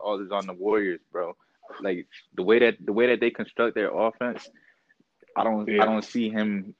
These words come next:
Speaker 1: He's a back to the basket type of guy. I know he can stretch the floor and hit the occasional three, but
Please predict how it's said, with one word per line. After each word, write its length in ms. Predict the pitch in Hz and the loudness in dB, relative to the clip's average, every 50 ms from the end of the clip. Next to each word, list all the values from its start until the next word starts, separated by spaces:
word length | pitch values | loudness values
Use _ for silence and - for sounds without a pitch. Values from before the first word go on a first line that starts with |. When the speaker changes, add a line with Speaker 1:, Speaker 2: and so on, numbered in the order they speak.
| _ _ _ _ _ | _ _ _ _ _
Speaker 1:
He's 320 | - - - 135 131 120 | -12 0 4 4 6 6
a 60 | 120 | 6
back 360 | 98 82 85 110 113 - - - | 4 6 6 4 4 4 2 -2
to 60 | 104 | -2
the 60 | 95 | -2
basket 480 | 82 95 101 107 110 107 - 95 - - | 2 4 4 4 4 2 -2 -6 -4 -2
type 200 | 101 95 92 87 | -4 -4 -4 -4
of 60 | 76 | -4
guy. 260 | 87 92 98 82 76 - - - - _ _ _ - - | 0 0 0 0 -2 -6 -16 -20 -20 _ _ _ -8 -4
I 100 | - 95 | -2 2
know 140 | 110 117 117 | 2 2 2
he 120 | 127 117 | 2 0
can 140 | - 110 95 | -2 -4 -6
stretch 360 | - - - 113 113 - - | -6 0 2 2 2 2 0
the 100 | - 95 | -2 -4
floor 280 | - - 107 113 107 98 | -2 0 0 2 2 2
and 80 | 92 | 2
hit 160 | 110 120 - | 0 0 2
the 100 | 110 107 104 | 4 2 2
occasional 560 | 101 - - 113 113 107 107 110 110 107 104 - | 0 2 2 2 2 2 0 -4 -4 -4 -6 -6
three, 220 | - 110 113 113 | -4 -2 -2 -2
but 240 | 98 82 90 90 87 | -2 -2 -2 -4 -4